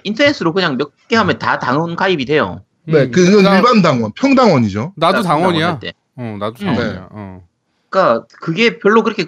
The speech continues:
Speaker 1: 어려운 그 복잡한 그게 아니라서, 아니 무슨
Speaker 2: 네.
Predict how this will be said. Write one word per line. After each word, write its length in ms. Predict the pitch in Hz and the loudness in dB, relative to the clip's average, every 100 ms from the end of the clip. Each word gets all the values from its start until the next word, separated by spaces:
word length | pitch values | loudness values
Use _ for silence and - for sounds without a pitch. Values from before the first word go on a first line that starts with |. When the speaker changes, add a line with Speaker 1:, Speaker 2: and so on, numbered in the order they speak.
| - | 0
Speaker 1:
어려운 580 | 269 247 175 123 113 - | 2 4 2 0 -2 -6
그 520 | - 113 104 98 73 - | -2 0 2 0 -2 -6
복잡한 480 | - 165 254 254 160 | -6 -2 -2 0 -2
그게 140 | 113 131 | -2 -4
아니라서, 400 | 92 101 104 143 | -4 -8 -4 -2
아니 240 | - 156 | 0 -2
무슨 300 | 180 220 | -4 -6
Speaker 2:
네. 60 | 160 | -6